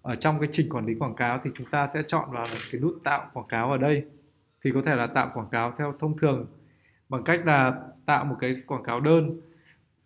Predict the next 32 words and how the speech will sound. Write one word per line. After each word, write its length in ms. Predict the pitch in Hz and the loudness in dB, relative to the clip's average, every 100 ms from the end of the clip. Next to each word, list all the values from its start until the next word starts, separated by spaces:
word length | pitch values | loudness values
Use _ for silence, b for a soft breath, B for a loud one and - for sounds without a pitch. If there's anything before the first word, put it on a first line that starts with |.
| _ _ | _ _
hoặc 140 | 143 - | -2 0
chúng 140 | 151 | -2
ta 120 | 156 165 | 0 0
có 100 | 165 | 2
thể 160 | 147 - | 0 -2
thực 160 | - | -2
hiện 300 | 160 160 - - | 0 0 -6 -14
sử 200 | - 131 | -6 -4
dụng 220 | 139 - | -4 -4
công 180 | 165 156 | -4 -4
cụ 140 | 160 | -4
nâng 180 | 151 151 | -4 -2
cao 220 | 160 156 | 2 2
đó 120 | 147 151 | 2 0
là 100 | 143 | 0
Power 500 | 156 151 151 147 143 | 4 6 6 4 2
Editor 540 | 151 151 175 160 151 - | -2 -2 2 2 2 -4
để 60 | 110 | -14
chúng 160 | 127 | -8
ta 120 | 151 139 | -4 -4
có 80 | |
thể 140 | 147 113 | -6 -8
thực 160 | 139 | -8
hiện 160 | 156 - | -8 -8
quảng 200 | 113 101 | -14 -10
cáo 360 | 117 117 143 b b b _ | -8 -6 -8 b b b _
bằng 180 | 135 120 | -6 2
cách 200 | 180 190 | 2 2
là 80 | 139 | -2
chúng 160 | 127 127 | -2 -2
ta 260 | 156 151 | 2 2
sẽ 340 | 135 147 151 | 0 -2 -2